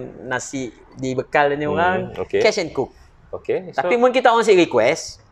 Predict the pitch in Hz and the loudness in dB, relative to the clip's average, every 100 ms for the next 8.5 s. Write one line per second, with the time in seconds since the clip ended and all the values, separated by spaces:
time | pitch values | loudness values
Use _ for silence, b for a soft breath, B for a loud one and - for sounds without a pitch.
0 | _ _ - 202 226 - - - - 156 | _ _ -4 -4 -4 -18 -18 -16 -6 -2
1 | 180 185 170 180 196 208 233 139 135 104 | 0 4 4 6 6 4 4 2 2 0
2 | 104 - 160 202 208 226 233 233 233 214 | -10 -2 2 4 4 4 4 2 2 4
3 | 262 302 311 302 - 101 127 95 90 - | 6 4 2 -10 -8 2 4 4 0 -6
4 | - 156 135 113 98 113 175 240 196 220 | 2 4 4 2 0 0 2 4 4 4
5 | 220 220 220 220 277 180 156 131 147 151 | 4 2 4 6 4 2 2 2 2 0
6 | 151 226 277 294 - 92 85 - - 143 | -2 -2 -2 -6 -8 -6 -4 -6 -10 0
7 | 220 - 349 403 349 415 - 131 - 139 | 0 2 2 2 2 0 -2 -14 -10 -6
8 | 165 180 95 50 | -6 -4 -4 -6